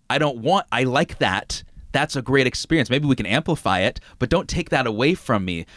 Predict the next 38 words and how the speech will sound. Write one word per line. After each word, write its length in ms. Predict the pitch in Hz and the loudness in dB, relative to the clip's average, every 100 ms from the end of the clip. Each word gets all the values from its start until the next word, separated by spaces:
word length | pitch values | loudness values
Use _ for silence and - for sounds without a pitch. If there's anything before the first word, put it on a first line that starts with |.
| - | -8
And 120 | 120 | 0
that's 200 | 139 147 | 0 2
how 100 | 180 | 4
I 80 | 170 | 2
see 200 | 147 160 | 2 -2
writing 300 | 135 135 127 | 2 2 2
songs 260 | - 135 127 | 2 0 0
and 100 | 120 | -4
creating 420 | - 131 160 147 | 0 0 2 -2
things. 260 | 117 104 101 | -4 -6 -6
It's 120 | 110 | -4
more 200 | 127 151 | 0 0
so 200 | - 120 | 2 0
appreciation 600 | 101 127 117 120 113 117 | 0 -6 -4 -6 -6 -4
of 180 | 123 120 | -4 -4
the 80 | |
process 480 | - - 117 120 110 | -2 4 4 2 0
of 180 | 98 90 - - - _ _ _ | -2 -2 -10 -20 -20 _ _ _
creating 500 | - 123 131 196 160 | -2 2 4 4 2
things. 280 | 113 104 95 | 0 -2 -2
It's 100 | 95 | 0
like, 220 | 104 - _ _ _ _ | -2 -2 _ _ _ _
if 60 | 110 | 0
you 80 | 165 | 2
don't 140 | 196 | 2
understand 680 | 170 143 - - 139 143 123 | 2 2 2 0 2 4 2
the 80 | 104 | 0
value 420 | 87 131 160 110 | 0 2 4 2
of 120 | 90 | 0
that, 400 | 85 62 - - - _ _ - | -2 -4 -6 -12 -16 _ _ -4
then 260 | 110 131 123 | 0 2 0
you 140 | 139 | 2
don't 160 | 147 135 | 2 2
understand 380 | 131 123 139 131 | 0 0 2 2
what 60 | |
you're 80 | 120 | 2
doing 220 | 117 110 | 4 4
anyways. 520 | 110 104 69 60 - | 4 2 -2 -8 -14